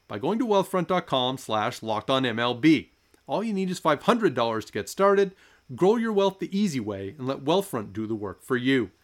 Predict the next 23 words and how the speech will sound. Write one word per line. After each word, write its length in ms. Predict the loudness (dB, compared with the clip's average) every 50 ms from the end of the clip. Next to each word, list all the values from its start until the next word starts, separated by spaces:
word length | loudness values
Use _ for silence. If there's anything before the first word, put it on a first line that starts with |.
| _ _ -20 _ _ _ _
To 60 | -6
get 160 | -6 -4 -4
your 80 | -6 -2
first 260 | 0 2 0 0 2
five 240 | 2 2 2 2 2
thousand 320 | 4 4 4 4 2 2
dollars 320 | 0 2 2 2 0 0
managed 300 | -2 -2 -2 -2 -2 -4
for 120 | -6 -8 -8
free 440 | -8 -6 -4 -2 -2 -2 -2 -4 -8
for 240 | _ -8 -6 -4 -4
life, 440 | -2 2 4 4 4 4 0 -4 -10 _ _ _ _ -20 -20 -18 _ -2
go 140 | 2 2 2
to 80 | 4
wealthfront 440 | 4 4 4 4 2 0 -2 -2 0
dot 200 | -2 -2 -4 -2
com 300 | -2 -2 -2 -2 -2 -4
slash 420 | -6 -4 -4 -2 -2 -2 -4 -6
locked 300 | -4 -4 -4 -4 -2 -2
on 140 | -2 -2 -2
M 120 | -2 -2 -2
L 160 | -2 -2 -2
B. 360 | 0 2 2 2 2 0 -6